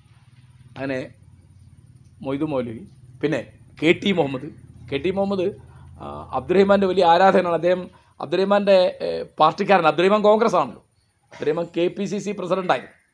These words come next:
അപ്പോ അബ്ദുറഹ്മാൻ എന്നോട് വലിയ ആരാധനയുള്ള അബ്ദുറഹ്മാനെ കണ്ടിട്ടുണ്ട്. അബ്ദുറഹ്മാനെ, ഏ, കെ ടി ഒരിക്കൽ, അന്ന് കെ ടി ഭക്തനാണ്.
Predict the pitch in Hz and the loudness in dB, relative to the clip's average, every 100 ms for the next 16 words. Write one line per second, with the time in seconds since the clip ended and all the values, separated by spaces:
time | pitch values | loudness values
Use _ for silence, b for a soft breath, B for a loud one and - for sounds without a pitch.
0 | _ _ _ _ _ _ _ _ - 170 | _ _ _ _ _ _ _ _ -10 0
1 | 214 185 - - _ _ _ 165 165 226 | 4 4 2 -10 _ _ _ -6 2 6
2 | 233 214 165 220 _ _ _ _ _ _ | 6 4 -2 -6 _ _ _ _ _ _
3 | - 196 196 185 190 196 190 170 190 185 | -8 -4 0 0 2 0 2 2 4 2
4 | 185 170 165 185 190 190 165 165 196 175 | 0 -2 0 0 0 0 0 0 0 -2
5 | 160 170 _ _ _ _ 175 151 170 175 | -4 -6 _ _ _ _ -8 0 0 0
6 | 175 170 170 160 151 135 - 156 170 165 | -2 -2 -4 -6 -8 -10 -8 -4 -2 -2
7 | 185 180 185 _ _ _ 156 156 160 175 | -4 -4 -8 _ _ _ -6 -6 -4 -4
8 | 160 - _ _ 143 156 160 160 185 156 | -6 -8 _ _ -10 -4 -2 -2 -4 -4
9 | 151 - 170 123 | -4 -2 -2 -2